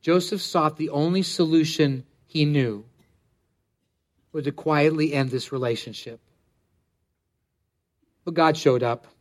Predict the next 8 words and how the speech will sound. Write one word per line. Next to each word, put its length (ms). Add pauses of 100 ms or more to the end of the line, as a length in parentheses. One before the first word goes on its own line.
(1160)
and 120
said, 280
"Do 160
not 260
fear 760 (500)
to 80
take 260
Mary 720